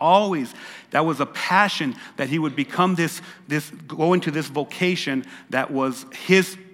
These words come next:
whole passion in life. He went through all the process, and the door was closed. I'm, in, in this whole series, I was driving with him one day, and he tells me, "You know what? This will never happen.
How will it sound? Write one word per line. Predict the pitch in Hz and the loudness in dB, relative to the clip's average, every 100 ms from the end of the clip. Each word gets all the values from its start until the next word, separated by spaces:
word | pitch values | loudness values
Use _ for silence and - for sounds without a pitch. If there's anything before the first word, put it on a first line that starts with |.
| - | -20
whole | - - 175 185 180 - - | -20 -6 0 0 0 -8 -14
passion | - 165 175 - 160 | -4 0 0 -2 -6
in | 147 | -6
life. | 131 123 113 - - - | -4 -4 -6 -14 -14 -2
He | 156 | 0
went | 135 190 180 | 2 0 2
through | 175 | 2
all | 156 175 | 2 2
the | 175 | 0
process, | - 165 165 165 175 160 - - | 2 6 6 4 0 -2 -10 -4
and | 143 | -2
the | 139 | -2
door | 123 143 170 | -2 2 2
was | 165 147 | 2 -2
closed. | - 175 170 156 123 - | -2 2 2 2 -2 0
I'm, | 143 147 - - - - | 0 0 -6 -14 -20 -2
in, | 190 214 196 | 2 2 4
in | 196 208 | 4 4
this | 175 - | 2 0
whole | 175 - 185 190 | -6 0 2 2
series, | - 196 196 160 139 - - - | -2 -2 0 0 -2 -6 -14 -4
I | 139 | -2
was | 147 131 | 0 -2
driving | 123 147 185 185 175 | 0 4 4 4 2
with | 165 | 0
him | 160 170 | -2 -2
one | 170 165 | -2 -2
day, | 156 147 143 - - | 0 0 -2 -8 -10
and | 131 | -4
he | 147 | -2
tells | 147 156 151 | 0 0 0
me, | 147 | -2
"You | 151 | 0
know | 170 | 0
what? | 165 165 170 - - _ - | 0 0 -2 -8 -20 _ -4
This | 165 160 | -4 -2
will | 151 | 0
never | 147 175 190 | 0 2 2
happen. | 165 170 170 180 170 | 2 2 2 0 -2